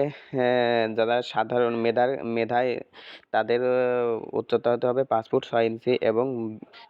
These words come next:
যারা কোঠায় তাদের উচ্চতা হ-, লাগবে পাঁচ ফুট চার ইঞ্চি। আর নারীদের ক্ষেত্রে যারা সাধারণ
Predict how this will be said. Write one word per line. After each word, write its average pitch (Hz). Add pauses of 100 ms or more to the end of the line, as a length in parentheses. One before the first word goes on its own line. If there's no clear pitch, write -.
যারা 113
কোঠায় 127 (180)
তাদের 110
উচ্চতা 113 (160)
হ-, 113 (320)
লাগবে 107
পাঁচ 110
ফুট 147 (200)
চার 113
ইঞ্চি। 98 (640)
আর 107
নারীদের 117
ক্ষেত্রে 135
যারা 131
সাধারণ 127